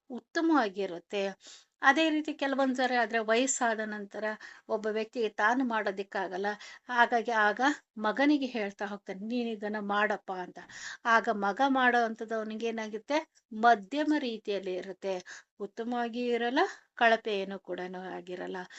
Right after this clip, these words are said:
ಯಾಕಂದ್ರೆ ಅವನಿಗೆ ಅಷ್ಟು ಮುತುವರ್ಜಿ ಅಂದ್ರೆ ಅಥವಾ ಕಾಳಜಿ ಅನ್ನೋದು ಇರೋದಿಲ್ಲ.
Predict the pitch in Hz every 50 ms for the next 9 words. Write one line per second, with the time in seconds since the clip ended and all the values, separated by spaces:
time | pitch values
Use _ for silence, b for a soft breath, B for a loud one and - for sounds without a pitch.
0 | B B B B - 240 233 233 226 - 233 226 240 254 254 240 233 233 240 254
1 | 254 262 285 302 302 B B B B 302 262 - - - 349 302 277 240 226 254
2 | 240 240 233 226 - - 240 247 233 214 202 214 208 214 214 208 202 202 214 208
3 | - - 226 214 226 226 226 202 208 226 214 202 202 185 185 220 330 403 - B
4 | B B B B - 240 240 226 220 226 214 196 214 214 190 196